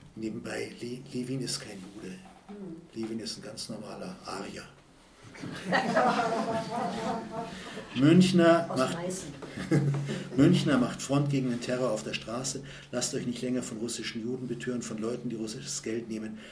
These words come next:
Speaker 1: weil sie nichts zu verlieren haben. Will sich das bayerische Volk noch länger durch diese fremden und gewissenlosen Hetzer terrorisieren lassen? Soll auch Bayern in eine jüdisch-bolschewistische Wüste verwandelt werden, in der dieses Gesindel die Herrschaft hat?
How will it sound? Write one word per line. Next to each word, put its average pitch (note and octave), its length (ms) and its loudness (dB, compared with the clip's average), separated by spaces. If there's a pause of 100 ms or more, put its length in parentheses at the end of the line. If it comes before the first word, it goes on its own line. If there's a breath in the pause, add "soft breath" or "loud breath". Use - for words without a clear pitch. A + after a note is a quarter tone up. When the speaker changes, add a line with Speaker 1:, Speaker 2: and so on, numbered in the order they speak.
(160 loud breath)
Speaker 1:
weil A2+ 100 -4
sie A2+ 140 -4
nichts A2 220 -6
zu A2+ 100 -6
verlieren G#2 500 -8
haben. F#2 180 -6 (400 loud breath)
Will E3+ 120 8
sich F3+ 180 6
das D3 200 2
bayerische C#3+ 420 4
Volk C#3+ 220 4
noch C3+ 140 2
länger D3 300 2
durch C#3 240 0
diese C#3+ 280 -2
fremden C#3 440 0
und C3 100 4
gewissenlosen B2+ 720 2
Hetzer B2 300 -2
terrorisieren B2 680 -2
lassen? - 360 -6 (400 loud breath)
Soll C#3 200 2
auch C#3 160 2
Bayern D3 360 2
in C#3+ 120 2
eine B2+ 160 0
jüdisch-bolschewistische C3 1400 -2
Wüste C#3 260 2
verwandelt A2+ 540 -4
werden, G#2+ 340 -2 (240 loud breath)
in A#2+ 120 -4
der B2+ 140 2
dieses C3+ 340 -2
Gesindel C3+ 380 2
die A#2+ 100 -2
Herrschaft B2 480 -4
hat? G2 120 -8